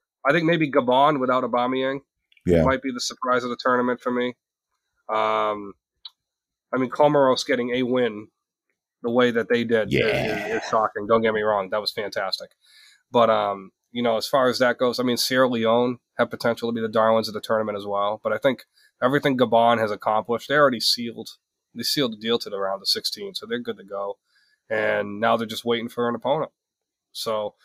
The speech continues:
Speaker 1: again, I think Nigeria have been so far the best team, but we'll see. 'Cause you know what? Just like the Dutch teams that have been great in the group stage, they get to the elimination
Speaker 2: Disappear.
Speaker 1: round and they tense up.
Speaker 2: Disappear.
Speaker 1: Yeah.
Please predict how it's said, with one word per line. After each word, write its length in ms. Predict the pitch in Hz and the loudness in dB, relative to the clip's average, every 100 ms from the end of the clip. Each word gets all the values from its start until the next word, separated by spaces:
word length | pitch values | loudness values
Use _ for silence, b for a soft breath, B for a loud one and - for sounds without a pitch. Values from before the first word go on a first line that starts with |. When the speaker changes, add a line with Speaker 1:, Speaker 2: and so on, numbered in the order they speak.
| b b b b - | b b b b -4
Speaker 1:
again, 400 | 143 151 170 185 | 0 2 2 2
I 140 | 131 | -2
think 200 | 147 131 | -2 -4
Nigeria 500 | 135 131 127 135 127 | -4 -2 -2 -2 0
have 120 | 123 | -2
been 120 | 120 | -2
so 180 | 113 120 | -6 -6
far 260 | 113 113 113 | -4 -2 -2
the 60 | |
best 260 | 107 107 - | -2 -4 -6
team, 240 | 110 123 135 _ _ _ _ _ | -8 -10 -10 _ _ _ _ _
but 180 | - 147 | 2 2
we'll 120 | 139 | 2
see. 300 | - 220 220 _ _ _ _ - | 0 -2 -2 _ _ _ _ -8
'Cause 140 | 117 | -4
you 60 | 120 | 2
know 120 | 123 | 4
what? 220 | 143 127 | 4 4
Just 200 | 127 - | -2 -4
like 160 | 131 123 | -2 -4
the 60 | 131 | 0
Dutch 320 | 135 147 - | 2 2 -2
teams 400 | 135 139 139 123 | -4 -4 -4 -4
that 100 | 113 | -6
have 100 | 107 | -6
been 200 | 110 104 | -8 -6
great 200 | 113 120 | -4 -2
in 60 | |
the 60 | 117 | -4
group 200 | 117 120 | -4 -6
stage, 440 | - 131 139 135 - - | -6 -4 -4 -6 -12 -6
they 80 | 110 | 0
get 120 | 117 | 0
to 80 | 120 | 2
the 60 | |
elimination 360 | 117 123 120 123 | 2 6 6 4
Speaker 2:
Disappear. 340 | 87 - 80 | 2 2 2
Speaker 1:
round 140 | 104 104 | 2 -2
and 80 | 101 | -6
they 100 | 101 | -12
tense 420 | - 117 - - | -12 -12 -10 -8
up. 160 | 107 | -4
Speaker 2:
Disappear. 680 | - 82 - 87 80 73 69 | 2 2 2 2 2 2 0
Speaker 1:
Yeah. 80 | B | B